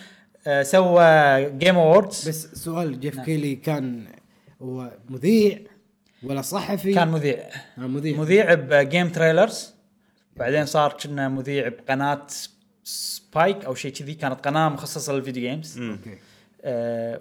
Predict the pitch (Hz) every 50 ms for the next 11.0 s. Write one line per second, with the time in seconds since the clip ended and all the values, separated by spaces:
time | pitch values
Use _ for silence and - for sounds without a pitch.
0 | - 131 127 135 135 131 - 190 190 196 214 196 170 - - 151 143 135 127 117
1 | 123 131 127 - 147 135 131 131 127 117 131 156 135 139 131 156 151 131 113 98
2 | 92 92 - - - - _ _ - 131 131 143 147 147 156 156 156 151 151 151
3 | 151 131 143 156 160 160 160 156 160 175 175 - 180 165 160 - - - 147 -
4 | - 127 101 - _ _ _ _ _ _ _ _ _ _ _ _ _ _ _ _
5 | _ _ _ _ _ _ _ _ - 139 135 139 143 135 131 - 120 120 120 120
6 | 120 113 107 104 101 104 104 117 117 131 135 135 131 131 131 - 139 196 254 -
7 | - 180 180 208 226 - - - 147 135 131 135 131 123 113 113 131 131 127 120
8 | 113 107 104 101 104 113 135 143 - 127 101 - - _ - 131 139 143 151 151
9 | 151 185 190 190 180 185 196 208 202 202 220 220 233 220 202 165 - 180 175 175
10 | 175 208 226 - 180 175 180 185 170 156 160 156 151 151 202 226 - - 113 104